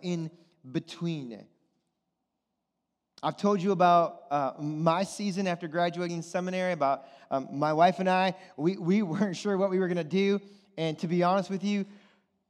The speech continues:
starting a new church was the last thing that we wanted to do. It was the last thing on our mind.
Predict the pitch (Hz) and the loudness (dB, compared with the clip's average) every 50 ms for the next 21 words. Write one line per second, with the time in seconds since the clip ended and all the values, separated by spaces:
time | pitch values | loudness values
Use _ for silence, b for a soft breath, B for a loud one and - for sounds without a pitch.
0 | _ _ _ _ _ _ _ _ _ _ _ _ _ _ _ _ _ - - - | _ _ _ _ _ _ _ _ _ _ _ _ _ _ _ _ _ -20 -10 0
1 | - 156 165 190 180 262 262 190 196 185 160 - - 202 190 196 196 185 - 165 | 4 4 6 6 4 2 0 2 2 2 0 0 0 2 2 2 2 0 -2 -4
2 | 143 160 151 147 147 147 156 170 180 180 - - 175 175 180 185 190 233 208 - | -4 -2 -4 0 4 6 6 6 6 4 0 -6 -4 -4 -2 -2 -4 -6 -6 -6
3 | 185 160 143 165 160 160 160 165 175 180 180 160 156 151 156 175 185 190 202 202 | -6 -4 -2 -4 -2 0 0 -2 -2 -2 -6 -8 -10 -4 -2 -2 -2 -2 -4 -6
4 | B B B B B B B 151 165 165 143 143 175 170 170 170 180 185 180 - | B B B B B B B -8 -6 -6 -4 -4 -2 0 2 4 4 2 0 -2
5 | 185 185 185 180 170 165 160 151 151 156 156 165 175 180 190 196 202 208 196 | -4 -2 -2 0 0 0 -2 0 0 0 0 0 0 0 0 -2 -4 -6 -8